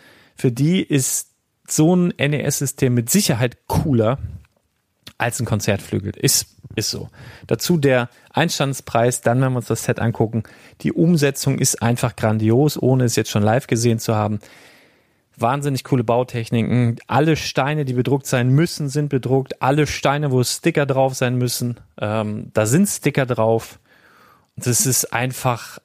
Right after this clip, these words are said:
ein nie dagewesenes Set von der Art und Weise her. Du kannst das Ganze noch, ähm, mit Sound ausstatten und so weiter. Also es ist wirklich richtig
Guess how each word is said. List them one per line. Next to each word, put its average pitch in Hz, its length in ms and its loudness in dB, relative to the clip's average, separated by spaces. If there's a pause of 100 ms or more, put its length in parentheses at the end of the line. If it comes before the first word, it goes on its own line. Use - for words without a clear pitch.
ein 123 460 2
nie 170 200 2
dagewesenes 131 960 0
Set 165 160 0
von 127 160 -4
der 117 100 2
Art 113 220 -2
und 107 100 0
Weise 120 300 2
her. 117 80 2
Du 117 80 -2
kannst - 240 -4
das 117 160 -2
Ganze 113 320 0
noch, 104 300 0 (600)
ähm, 101 320 2
mit 104 140 -2
Sound 165 420 0
ausstatten 113 500 -2
und 107 120 0
so 104 100 0
weiter. 104 200 2
Also 117 180 2
es 120 140 4
ist 117 360 0
wirklich 139 640 0 (400)
richtig - 840 -2